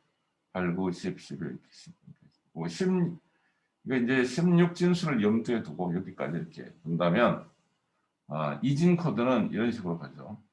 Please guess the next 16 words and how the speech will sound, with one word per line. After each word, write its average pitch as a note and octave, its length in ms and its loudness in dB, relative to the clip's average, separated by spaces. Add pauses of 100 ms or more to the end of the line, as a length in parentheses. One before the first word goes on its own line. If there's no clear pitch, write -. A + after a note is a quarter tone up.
(160)
이진 - 260 -12
코드. - 340 -16 (520)
이진 G2+ 200 -4
코드가 G2 280 -2
이렇게 G2+ 200 -4
되는 F2+ 260 -2
반면에 D#2 580 -4 (540)
그레이 E3+ 260 4
코드는 D3 720 2 (300)
이렇게 - 140 -10
한 A3 280 2
개씩 G3 340 2
변화가 F#2 380 0
돼요. E2 260 -10 (200)
한 E3+ 200 -10
개씩, - 320 -18